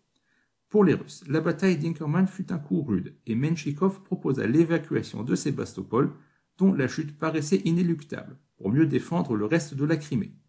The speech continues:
Le tsar Nicolas premier s'y opposa fermement, mais il fut très affecté par la défaite et commença à regretter d'être entré en guerre. Du côté allié, le succès avait été très coûteux en vies humaines et l'opinion publique commença à les trouver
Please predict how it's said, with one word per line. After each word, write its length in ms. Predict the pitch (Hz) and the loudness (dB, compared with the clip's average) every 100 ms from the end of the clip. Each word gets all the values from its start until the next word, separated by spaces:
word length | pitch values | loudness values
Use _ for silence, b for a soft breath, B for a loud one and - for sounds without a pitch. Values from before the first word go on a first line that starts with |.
| _ _ _ - | _ _ _ -4
Le 120 | 139 | -2
tsar 340 | 147 196 202 175 | 0 2 2 2
Nicolas 360 | 180 180 175 | 2 2 0
premier 380 | 170 - 156 165 | -2 -2 0 0
s'y 240 | - 165 | -2 -2
opposa 380 | 170 - 170 151 | -2 0 -2 -2
fermement, 640 | 143 214 190 170 113 - - b b b | -2 0 4 4 2 -4 -12 b b b
mais 100 | 143 | -2
il 60 | 147 | 0
fut 200 | 147 135 | 0 -2
très 260 | - 208 | 2 2
affecté 420 | 185 143 143 185 185 | 2 0 -2 0 0
par 160 | 135 | 0
la 100 | 127 | -2
défaite 420 | 120 139 127 - - | -2 -2 -2 -4 -6
et 100 | - | -8
commença 380 | 147 143 127 180 | -2 -2 -2 -4
à 140 | 131 | -2
regretter 460 | 110 127 147 147 190 | -2 -2 -2 0 0
d'être 300 | 139 139 - | 0 -2 -4
entré 240 | 123 - | -6 -2
en 140 | 175 123 | -2 -2
guerre. 320 | - - _ _ _ _ _ _ _ - | -6 -16 _ _ _ _ _ _ _ -2
Du 140 | 185 | 0
côté 340 | 214 - - - | 2 0 0 -4
allié, 460 | 95 - - - b b b | -4 0 0 -2 b b b
le 120 | 202 | 0
succès 440 | 196 202 196 - 143 | 2 0 -2 -2 -2
avait 200 | 120 131 | 0 0
été 340 | 143 147 180 | 0 0 0
très 220 | 180 214 208 | 0 -2 -2
coûteux 420 | 147 147 175 - | -2 2 2 2
en 100 | 120 | -2
vies 220 | 113 127 | 0 -2
humaines 360 | 160 151 202 233 B B B | -2 2 2 0 B B B
et 80 | 120 | 0
l'opinion 360 | 147 160 151 | 0 0 -2
publique 420 | 147 170 262 - - | -2 0 0 -2 0
commença 440 | 170 170 - 208 | 0 0 2 0
à 180 | - 143 | 2 2
les 100 | 147 | 2
trouver 340 | 147 170 190 | 2 0 0